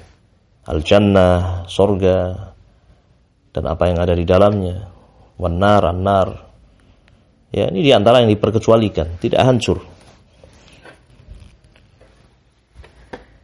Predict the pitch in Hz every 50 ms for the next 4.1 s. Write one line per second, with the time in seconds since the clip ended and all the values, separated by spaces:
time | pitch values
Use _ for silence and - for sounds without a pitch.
0 | _ _ _ _ _ _ _ _ _ _ _ _ _ - - 143 151 139 143 165
1 | 175 170 147 143 139 165 180 180 175 180 175 165 147 - - - 151 135 - -
2 | 160 147 143 143 135 - 175 160 151 143 135 127 123 113 95 104 92 78 82 -
3 | - - - 85 - - - - - - 101 95 - 95 95 87 - - 104 110
4 | 67 -